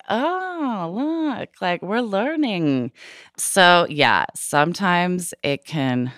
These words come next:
feel weird being, like, the odd, odd person out, whether it's with a mask, with a cane, just knowing you're sick on the inside.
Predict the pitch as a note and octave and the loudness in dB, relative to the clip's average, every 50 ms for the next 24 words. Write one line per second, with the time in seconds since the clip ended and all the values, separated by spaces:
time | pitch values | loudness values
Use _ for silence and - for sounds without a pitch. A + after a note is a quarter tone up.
0 | _ _ _ _ _ _ - - - - B2+ A#2+ A#2 A#2 A2 G#2+ G#2 G2 G#2 A2 | _ _ _ _ _ _ -20 -18 -10 -4 0 2 2 2 2 -2 -4 -4 -2 0
1 | A2+ A2+ A2+ G#2 - - A#2 A#2 A#2 A#2 A2 G#2+ F2+ E2 F2+ G#2 G2+ - D#2+ A2+ | 0 0 -2 -2 -4 -6 -4 -2 -2 -2 -4 -4 -6 -8 -8 -6 -4 -2 0 0
2 | A2 A2 A2 G2+ - - - A2 A2+ A2 - - A#2 A2+ A2 - - A2+ G#2+ G#2+ | 0 0 -2 -4 -6 -4 -2 -2 -4 -4 -4 -6 -6 -6 -6 -6 -6 -4 -2 -2
3 | G#2+ A2 A2 - - A2+ G#2 G#2 G2 G2 G2+ G2+ - - F2+ F2+ G#2 G2+ G#2+ C3 | 0 -2 -2 -4 -6 -8 -8 -6 -6 -6 -8 -8 -8 -10 -10 -8 -6 -2 0 4
4 | D3 D3 C#3+ C#3 - - B2 G#2+ A2+ G#2+ - C#3+ C#3 C3+ C3+ C3 C3 A#2+ B2 A#2 | 4 4 4 2 0 -4 -6 -6 -6 -6 -2 0 2 4 4 4 4 2 0 -2
5 | - A#2+ G#2+ G2+ G#2 A#2 C3 B2+ C3 B2 B2 C3 C3+ - - C3+ C3+ C3+ - C3 | -2 -4 -2 -2 0 2 4 4 4 2 0 -2 -4 0 2 2 2 2 0 -4
6 | B2+ B2+ A#2+ B2 B2+ C#3 C3+ - E3 D#3 D#3 D#3 D#3 D#3+ D#3+ D#3+ - | -4 -4 -4 -4 -4 -4 -4 -2 -2 0 2 2 0 0 -2 -6 -12